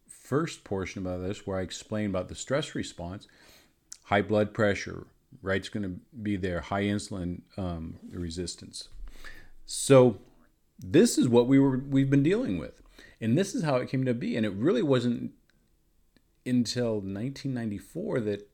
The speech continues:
they did a study, a randomized controlled study about that, and they showed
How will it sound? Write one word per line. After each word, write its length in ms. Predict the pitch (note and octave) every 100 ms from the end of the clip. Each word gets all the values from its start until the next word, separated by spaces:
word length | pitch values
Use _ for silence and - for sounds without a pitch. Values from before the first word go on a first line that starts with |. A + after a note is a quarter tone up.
| _ _
they 260 | A2 G#2 G#2+
did 300 | F#2+ A#2 A#2+
a 280 | G#2 G2+ F#2+
study, 920 | F#2+ - - B2+ D3 B2 A2 G#2+ A2+ _ _ _ _ _ _ _ _ _ _ _ _ _ _ _ _ _ _ _
a 60 | G2+
randomized 720 | G#2+ C3 C#3+ B2+ A2+ A2 -
controlled 580 | G2+ - A2+ A2 G2+ G#2
study 500 | - A#2 C3+ C3+ G#2
about 300 | F2 F#2+ G2
that, 280 | G#2+ A#2+ G#2+
and 140 | G#2+
they 100 | G#2+
showed 640 | G#2 - A2 G#2+ G#2+ G2+